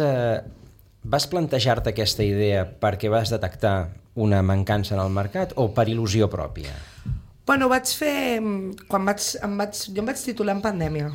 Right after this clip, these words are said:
Speaker 1: Mhm.
Speaker 2: Em, sempre he estat una persona que m'ha agradat molt el tema de l'organització d'esdeveniments i a més, però mai, mai m'havia capficat en dir, "Vinga, va, em vull dedicar a això". I va arribar un moment a la meva vida que,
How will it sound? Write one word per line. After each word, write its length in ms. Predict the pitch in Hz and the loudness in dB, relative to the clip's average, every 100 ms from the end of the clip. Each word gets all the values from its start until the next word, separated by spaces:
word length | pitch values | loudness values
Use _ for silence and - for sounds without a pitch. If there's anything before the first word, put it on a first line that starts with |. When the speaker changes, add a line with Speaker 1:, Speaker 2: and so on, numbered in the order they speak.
| - - | -8 -4
Speaker 1:
Mhm. 280 | 101 - | -4 -2
Speaker 2:
Em, 680 | 160 170 170 170 165 165 165 | -2 -2 -4 -4 -4 -4 -4
sempre 240 | 160 202 220 | -2 0 0
he 40 | |
estat 200 | 226 220 | 0 0
una 160 | 202 196 | 0 0
persona 460 | 185 - 214 220 | 0 0 0 2
que 60 | 214 | 0
m'ha 100 | 180 | -2
agradat 320 | 180 170 160 | -2 -4 -4
molt 220 | 180 190 190 | -4 0 0
el 100 | 180 | 0
tema 200 | 185 185 | -4 -2
de 80 | 180 | -2
l'organització 460 | 185 185 190 185 | -4 -6 -4 -4
d'esdeveniments 680 | 180 180 175 175 185 190 190 | -6 -6 -4 -2 -2 -2 -4
i 60 | |
a 40 | 196 | -2
més, 160 | 240 | -4
però 120 | 240 208 | -2 -2
mai, 140 | 202 | -2
mai 180 | - 233 | 0 0
m'havia 280 | 254 240 214 | 2 2 0
capficat 440 | 208 208 202 185 180 | 0 -4 -4 -4 -6
en 80 | 175 | -8
dir, 80 | 175 | -6
"Vinga, 160 | 165 | -6
va, 140 | 160 151 | -4 -4
em 100 | 156 | -4
vull 100 | 165 | -6
dedicar 320 | 165 165 165 | -6 -8 -8
a 60 | |
això". 260 | 160 - - - - - - - - - | -8 -10 -12 -14 -18 -16 -16 -18 -20 -12
I 60 | - | 0
va 60 | 233 | 2
arribar 240 | 262 269 | 4 4
un 60 | 262 | 4
moment 260 | 262 254 247 | 2 2 2
a 60 | |
la 60 | 233 | 2
meva 140 | 233 | 2
vida 240 | 240 294 359 | 0 0 -2
que, 160 | - | 0